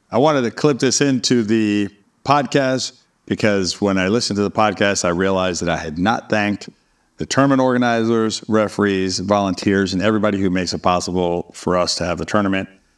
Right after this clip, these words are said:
It's always important to remember that whenever we're able to play pickleball, whether it's at a tournament or on local courts, that there are folks who are behind the scenes who made it possible for us to be able to enjoy this awesome sport.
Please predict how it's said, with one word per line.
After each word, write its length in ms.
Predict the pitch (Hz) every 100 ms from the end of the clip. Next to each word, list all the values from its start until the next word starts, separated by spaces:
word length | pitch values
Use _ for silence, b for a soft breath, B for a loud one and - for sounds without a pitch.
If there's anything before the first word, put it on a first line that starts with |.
| _
It's 100 | -
always 180 | 165 139
important 280 | 117 127
to 60 | 110
remember 280 | 101 104 95
that 160 | 85
whenever 320 | 95 104 123 127
we're 140 | 120
able 140 | 113
to 60 | 107
play 140 | 104
pickleball, 440 | 90 110 107 113 107
whether 200 | 95 87
it's 140 | 82
at 60 | 85
a 40 |
tournament 500 | 98 120 120 120 120 - _ _ _ _
or 160 | 98 95
on 120 | 87
local 300 | 87 104 113
courts, 540 | - 127 139 - - _ -
that 200 | 104 95
there 140 | 95
are 160 | 90 82
folks 420 | - 123 127 -
who 140 | - 95
are 60 |
behind 360 | 82 - 117 131
the 80 | 120
scenes 640 | 139 117 87 92 - b b b _
who 160 | - 92
made 220 | 98 101
it 100 | 87
possible 440 | - 127 - 92
for 240 | 80 90 - -
us 400 | 135 104 - - -
to 140 | -
be 80 | 92
able 120 | 85
to 60 | 90
enjoy 220 | 85 87
this 160 | 85 90
awesome 280 | 82 87
sport. 320 | 80 - 76